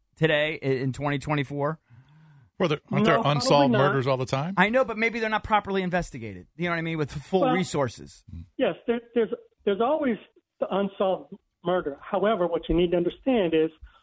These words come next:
Speaker 3: the police never forget. They're always, we have cold case, uh,
Speaker 1: Mm-hmm.
Speaker 3: investigators who take these cases that have been unsolved for years, and they're always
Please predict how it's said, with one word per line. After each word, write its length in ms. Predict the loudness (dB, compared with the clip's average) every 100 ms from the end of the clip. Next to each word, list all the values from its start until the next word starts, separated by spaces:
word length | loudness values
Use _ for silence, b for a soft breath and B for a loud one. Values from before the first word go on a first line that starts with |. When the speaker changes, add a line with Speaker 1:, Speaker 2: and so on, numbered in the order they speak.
| _ -20 _
Speaker 3:
the 80 | -6
police 400 | -2 2 2 2 2
never 360 | 2 4 2 0
forget. 380 | -6 0 0 0 -6 _ _ _ -20 -20 _ _ -2
They're 180 | 0 0
always, 560 | 0 0 2 2 0 -2 -14 _ _ -2
we 80 |
have 180 | 0 -2 -2
cold 220 | 0 0 0
case, 220 | -2 -2 -2 -12 -12 -4
uh, 440 | -2 0 0 -2 -6 _
Speaker 1:
Mm-hmm. 180 | 0 2
Speaker 3:
investigators 580 | 4 4 2 0 0 0 -4 b b -4
who 80 | -2 0
take 160 | 0 0
these 140 | 0 0
cases 340 | 0 0 -2 -2
that 120 | 0
have 120 | 2 2
been 120 | 2
unsolved 600 | 0 -2 -2 0 0 -4
for 100 | -8
years, 460 | -4 0 0 0 -6 _ _ _ _ _ 0
and 100 | 0
they're 160 | 0 0
always 520 | 0 0 0 0